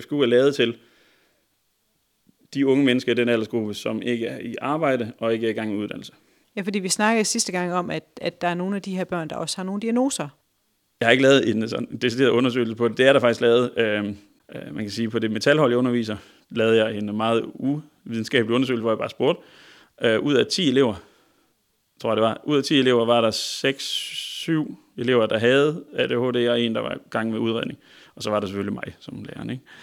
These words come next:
Speaker 1: Så vi følte os alle sammen godt tilpas sammen med hinanden. Men der er rigtig mange, der har diagnoser og alt muligt andet. Egentlig så er det ikke, fordi jeg er super interesseret i diagnoserne som sådan,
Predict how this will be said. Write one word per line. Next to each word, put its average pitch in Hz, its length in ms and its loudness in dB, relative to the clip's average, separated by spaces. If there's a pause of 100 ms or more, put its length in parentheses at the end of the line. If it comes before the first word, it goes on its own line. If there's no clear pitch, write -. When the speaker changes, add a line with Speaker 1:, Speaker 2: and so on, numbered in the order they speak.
(140)
Speaker 1:
Så - 120 -10
vi 113 120 -2
følte 127 200 4
os 117 60 2
alle 131 140 4
sammen 127 140 0
godt - 340 -2 (240)
tilpas 110 300 -6
sammen - 240 -10
med 117 60 -12
hinanden. 107 260 -12 (540)
Men 120 100 2
der 131 60 4
er 135 80 2
rigtig 139 220 0
mange, 110 240 0
der 110 100 0
har 107 80 2
diagnoser 127 500 0
og - 20 2
alt 123 80 2
muligt 117 180 4
andet. 120 180 0
Egentlig 147 240 2
så 135 80 -2
er 135 40 2
det 127 80 2
ikke, 131 100 -2
fordi 123 180 -2
jeg 113 60 2
er 113 40 0
super 117 440 -6
interesseret 110 280 -4
i 107 40 -2
diagnoserne 113 640 -2
som 107 140 -8
sådan, 110 240 -6